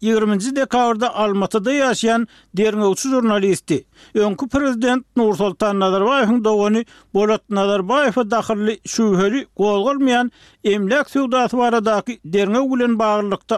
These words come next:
azyndan iki ay möhlet bilen deslapky tutsaglykda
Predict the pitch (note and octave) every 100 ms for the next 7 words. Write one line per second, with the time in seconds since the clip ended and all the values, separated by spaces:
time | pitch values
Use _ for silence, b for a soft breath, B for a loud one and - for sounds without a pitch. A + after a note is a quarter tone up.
0 | - G3 F#3+ F3+ F#3+ G#3+ - - - C#4
1 | C4 A#3 - A3+ - G#3 A3 - b b
2 | G#3+ G3+ - F#3 F3+ E4+ B3+ A3+ - A3
3 | G#3+ - G#3+